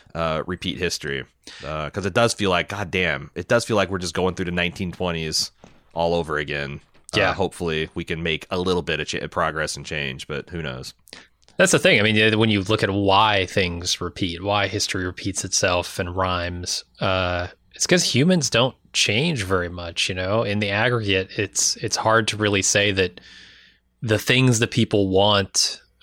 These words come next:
Speaker 2: uh, the things that, that motivate people, um, things that make people angry, uh, feel, you know, oppressed or feel, uh, valued,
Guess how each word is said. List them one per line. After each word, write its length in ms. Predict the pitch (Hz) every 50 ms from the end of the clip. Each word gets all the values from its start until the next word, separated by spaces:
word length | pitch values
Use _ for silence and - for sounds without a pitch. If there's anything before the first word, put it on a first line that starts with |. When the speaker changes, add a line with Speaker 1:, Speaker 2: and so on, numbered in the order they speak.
| -
Speaker 2:
uh, 400 | 113 92 92 92 92 90 90 90
the 120 | 90 95 98
things 380 | - - 107 104 101 95 92
that, 160 | 98 104 92 - _ -
that 200 | - 117 95 -
motivate 580 | 101 101 98 101 104 101 101 98 98 98 95 -
people, 720 | - - 104 - - 101 95 95 95 95 95 95 95 107 - -
um, 600 | - 120 95 92 92 90 90 90 90 90 90 - _ _ _ _ _ _ _ _ _ _ _ _ _ _ _ _ -
things 200 | - 107 101 95
that 80 | 101
make 160 | 101 107 98 -
people 260 | - 104 104 101 98
angry, 800 | 90 98 101 101 104 98 98 95 98 95 95 95 92 90 92 - _ _ _ _ _ _ _ _ _ _ -
uh, 540 | - - 101 95 92 90 90 85 85 85 92 - _ -
feel, 600 | - - - - 104 101 101 101 95 95 107 - -
you 120 | - 107
know, 200 | 98 95 90 92
oppressed 680 | 98 98 - - 135 120 110 101 - - - - - - -
or 220 | - 107 92 90
feel, 640 | - - - 113 107 104 101 101 98 95 95 92 - - - - _ _ _ _ _ _ _ _ _
uh, 560 | - 92 95 95 98 95 95 95 95 92 92 - - _ _ _ _ _ _ _ _ _ - _ -
valued, 920 | - 117 110 107 113 113 110 117 117 113 110 110 110 113 110 107 104